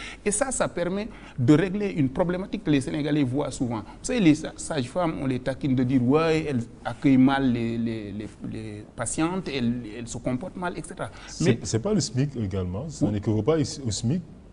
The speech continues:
Speaker 2: Je crois que jusqu'à présent, l'État, euh, n'est pas en porte-à-faux, hein.
Speaker 1: Non, non, non, je veux dire, c'est là le problème, justement, parce que, euh, lorsque vous prenez, euh,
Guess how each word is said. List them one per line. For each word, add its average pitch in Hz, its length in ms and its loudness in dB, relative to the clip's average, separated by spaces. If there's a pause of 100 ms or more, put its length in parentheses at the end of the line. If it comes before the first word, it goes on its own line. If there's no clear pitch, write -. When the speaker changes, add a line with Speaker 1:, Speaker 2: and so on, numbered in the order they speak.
(240)
Speaker 2:
Je - 60 -10
crois 135 160 6
que 95 60 -4
jusqu'à 107 260 0
présent, 104 320 -2
l'État, 95 260 0
euh, 82 140 -6 (320)
n'est 92 100 -6
pas 104 120 -2
en 95 60 0
porte-à-faux, 98 520 -4
hein. 113 80 -8 (360)
Speaker 1:
Non, 277 120 12
non, 359 160 2
non, 226 60 6
je 143 100 4
veux 180 60 6
dire, 180 160 8 (260)
c'est - 200 -4
là 135 240 2
le 190 80 0
problème, 165 480 -2
justement, 120 500 -4
parce 147 160 -4
que, 170 220 -2 (300)
euh, - 340 -6 (760)
lorsque 214 300 2
vous 147 160 4
prenez, 156 920 0
euh, 123 120 -10